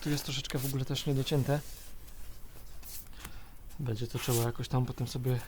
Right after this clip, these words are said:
ściąć prawdopodobnie względem tutaj tej płaszczyzny. No i właśnie dlatego muszę to tutaj dostosować też,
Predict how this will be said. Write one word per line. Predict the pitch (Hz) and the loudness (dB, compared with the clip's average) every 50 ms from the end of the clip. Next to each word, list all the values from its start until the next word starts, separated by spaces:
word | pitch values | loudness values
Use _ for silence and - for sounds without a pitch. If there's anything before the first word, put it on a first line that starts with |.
| - - - - - - - - - - - - - - - - | 0 2 4 4 4 4 2 2 0 0 0 2 2 2 2 2
ściąć | - - - - - - 160 135 127 - | 2 0 0 2 4 6 8 8 6 6
prawdopodobnie | - - 143 131 123 131 - - 131 123 131 131 131 135 | 4 2 2 2 4 2 2 4 6 6 8 8 8 6
względem | 127 127 - - - 139 135 131 135 135 | 6 4 4 4 6 6 6 6 4 4
tutaj | 127 - - 143 131 | 2 2 2 2 4
tej | - 143 131 | 6 4 4
płaszczyzny. | - - 131 - - - 131 127 143 165 180 - - - - - - - - - - - - - - - | 4 2 0 0 2 2 4 6 6 6 6 6 2 -4 -12 -12 -12 -12 -10 -8 -8 -8 -8 -4 2 4
No | 151 160 185 | 6 6 6
i | - 160 156 | 6 6 6
właśnie | 156 156 147 - - 175 | 6 4 4 4 4 6
dlatego | 165 147 139 - 156 139 151 151 | 6 6 4 4 4 6 6 6
muszę | 143 135 - 156 | 6 4 2 -2
to | - - 156 143 | -4 -2 -4 -4
tutaj | - - 139 139 143 | 0 2 4 4 6
dostosować | 135 143 139 - - 147 - - 135 127 131 135 - | 6 4 2 2 0 0 2 4 4 4 4 2 2
też, | - 139 131 - - - | 2 2 2 2 0 -4